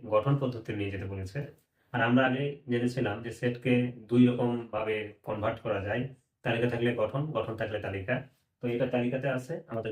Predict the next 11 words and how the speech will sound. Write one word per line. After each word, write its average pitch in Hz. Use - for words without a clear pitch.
গঠনে 117
নিয়ে 98
যেতে 92
হবে। -
তো 127
দেখো, 131
প্রথম 160
যে 143
ক 131
নম্বর 127
সমস্যাটি, 110